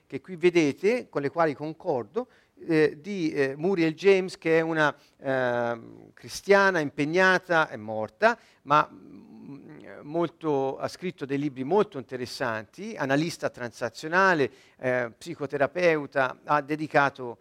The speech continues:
la sua vita a cercare di alleviare appunto i disagi, ehm, eh, delle, delle persone. Eh, ma aveva trovato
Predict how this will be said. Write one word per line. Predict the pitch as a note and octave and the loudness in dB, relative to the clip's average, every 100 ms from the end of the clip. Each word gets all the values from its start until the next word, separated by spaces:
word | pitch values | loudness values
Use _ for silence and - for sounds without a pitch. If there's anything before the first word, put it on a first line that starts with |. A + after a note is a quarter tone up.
| _ _ - | _ _ -8
la | D3 | -8
sua | E3+ C#3+ | -4 -6
vita | D#3 C#3 B2 | -8 -6 -6
a | |
cercare | C3 C3 D3+ | -6 -2 0
di | B2+ | 0
alleviare | B2 B2 C3+ C3+ B2 A#2 - | -2 -2 2 4 4 0 -4
appunto | B2 - C3 - A#2+ A2 | -14 -18 -20 -18 -16 -16
i | A#2 | -16
disagi, | A#2 B2+ C3+ B2 G#2+ A#2 G#2+ _ _ _ | -4 2 2 2 -6 -14 -16 _ _ _
ehm, | C3 B2 A#2+ - G2+ G2 F#2 | -6 -6 -8 -12 -20 -20 -20
eh, | F#2+ G2 - - - - C2+ A#1 - - | -20 -20 -20 -20 -20 -20 -20 -20 -20 -4
delle, | C3 B2+ B2 A2 | 0 2 2 0
delle | B2 B2 | -2 -2
persone. | C3 A#2+ - C3+ G#2+ G#2 _ _ _ _ _ | -4 -8 -6 -8 -8 -16 _ _ _ _ _
Eh, | C3 B2 F#2+ F#2 | 0 0 -2 -8
ma | D3 A#3+ C#3 | 0 2 4
aveva | G3 B3 F3+ E3+ F3+ _ | 4 6 6 4 -12 _
trovato | G3+ A3+ G#3+ F3+ B3 A#3 A3+ - | 0 4 4 4 4 4 4 -6